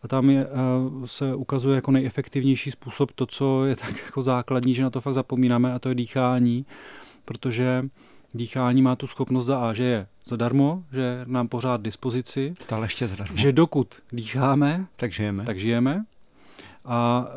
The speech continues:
Speaker 1: že má vlastně přímý vliv na naše prožívání. To znamená, ve stresu často dýcháme mělce a rychle, takový to psí dýchání.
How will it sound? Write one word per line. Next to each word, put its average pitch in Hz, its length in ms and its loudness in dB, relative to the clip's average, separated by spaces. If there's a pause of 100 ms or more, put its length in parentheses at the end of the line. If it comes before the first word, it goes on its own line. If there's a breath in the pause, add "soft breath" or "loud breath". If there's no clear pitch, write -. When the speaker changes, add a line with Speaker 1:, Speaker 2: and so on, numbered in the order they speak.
(120)
Speaker 1:
že 131 180 0
má 135 160 4
vlastně 135 300 0
přímý 139 380 2
vliv 127 240 -4
na 135 100 2
naše 127 220 -2
prožívání. 117 720 -2
To 104 120 -12
znamená, 123 440 0
ve 117 140 -6
stresu 123 360 -8
často 123 280 -6
dýcháme 123 360 -2
mělce 117 400 0
a 120 80 -4
rychle, 127 380 -4
takový 117 200 -8
to 135 100 -8
psí - 200 -8
dýchání. 127 680 -2